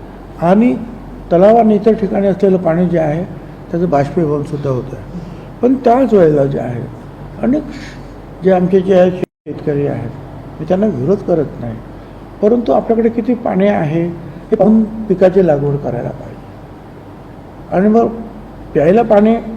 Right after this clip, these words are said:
हे प्रथम हे ठरलेलं आहे आपलं. त्याच्यावर तडजोड नाही, बाकी सगळं नंतर. पाणी आपण प्यायला पाणी देऊन लोकांना वाचवा हा महत्त्वाचा मुद्दा. मी येवल्याला सुद्धा आमच्या सहभागी भेटी दिल्या आणि म्हटलं, "असं आहे,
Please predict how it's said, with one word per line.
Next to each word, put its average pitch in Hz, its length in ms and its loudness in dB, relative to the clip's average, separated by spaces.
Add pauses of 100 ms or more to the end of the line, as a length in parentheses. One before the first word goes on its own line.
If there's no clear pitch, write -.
(140)
हे 190 80 0
प्रथम 226 520 4 (560)
हे 196 80 2
ठरलेलं 226 420 6
आहे 220 80 8
आपलं. 185 280 2 (1600)
त्याच्यावर 190 460 4
तडजोड 202 340 6
नाही, 214 300 6 (1040)
बाकी 147 260 2
सगळं 226 300 6
नंतर. 190 280 4
पाणी 175 300 0
आपण 196 320 0 (520)
प्यायला 165 300 6
पाणी 185 260 2
देऊन 196 160 2
लोकांना 175 340 0
वाचवा 151 400 -2
हा 143 160 -4
महत्त्वाचा 127 440 -6
मुद्दा. - 380 -12 (680)
मी 185 100 4
येवल्याला 185 420 6
सुद्धा 175 280 0
आमच्या 160 340 0
सहभागी 139 400 -4
भेटी 139 240 -6
दिल्या 143 280 -6
आणि - 160 -8
म्हटलं, 208 200 -4
"असं 190 220 0
आहे, 170 120 0